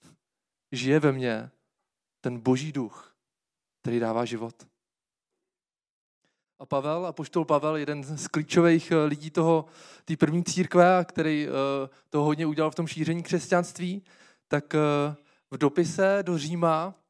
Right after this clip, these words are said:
eh, do církve v Římu, v Římě,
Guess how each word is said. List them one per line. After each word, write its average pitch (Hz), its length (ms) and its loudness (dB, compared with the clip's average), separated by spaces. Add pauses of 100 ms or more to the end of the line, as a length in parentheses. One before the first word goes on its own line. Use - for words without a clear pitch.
(520)
eh, 123 260 -6
do 123 100 -8
církve 165 340 -4
v 139 60 -6
Římu, 160 400 -8 (540)
v - 40 -14
Římě, 151 520 -4